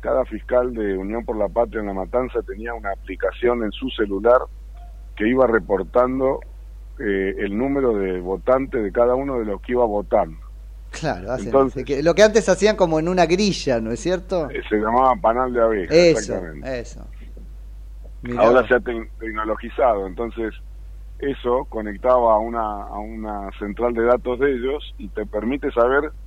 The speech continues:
Speaker 2: ¿Quién
Speaker 1: qué
Speaker 2: fue?
Speaker 1: vecinos no,
Speaker 2: Sí.
Speaker 1: qué vecinos no fue a votar.
Speaker 2: Claro, por tu número
Speaker 1: Por
Speaker 2: de orden, le decimos a la audiencia, tu número de orden, ellos saben si fuiste o no fuiste,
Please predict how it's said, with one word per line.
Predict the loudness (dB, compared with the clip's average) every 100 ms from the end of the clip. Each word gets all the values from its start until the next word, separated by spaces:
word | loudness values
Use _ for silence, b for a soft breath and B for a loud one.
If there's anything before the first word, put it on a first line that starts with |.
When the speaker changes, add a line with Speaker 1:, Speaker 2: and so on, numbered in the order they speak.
| -10
Speaker 2:
¿Quién | -8 0
Speaker 1:
qué | 2
Speaker 2:
fue? | 4
Speaker 1:
vecinos | 2 0 -2 -2
no, | -2 -4 -4 -10
Speaker 2:
Sí. | -14 -8 -2
Speaker 1:
qué | -2
vecinos | -2 -2 -2 0
no | 2 0
fue | 2 2
a | 2
votar. | 0 -6 -10 -2
Speaker 2:
Claro, | 2 2 2
por | 0
tu | 2 0
número | 2 6 8
Speaker 1:
Por | 10
Speaker 2:
de |
orden, | 10 10 4 0
le | 0
decimos | 0 0 2
a | 4
la |
audiencia, | 4 4 2 0 -4 -4
tu | -2 -2
número | 0 4 6
de | 8
orden, | 8 6 4 2
ellos | 0 -4 2
saben | 4 4 2
si | -4
fuiste | -2 -4 -2 -2 0
o | -2
no | -4
fuiste, | -6 -8 -10 -16